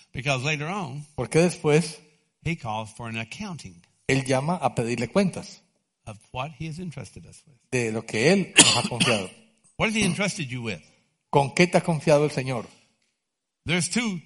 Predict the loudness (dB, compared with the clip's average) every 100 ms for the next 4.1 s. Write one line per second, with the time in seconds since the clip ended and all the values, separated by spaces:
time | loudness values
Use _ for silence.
0 | 0 4 4 0 -8 2 4 4 0 2
1 | 0 0 -10 -12 -4 -2 -2 0 -2 -2
2 | -4 -8 0 2 2 0 -4 -2 2 2
3 | 2 0 2 2 2 0 0 2 4 4
4 | 0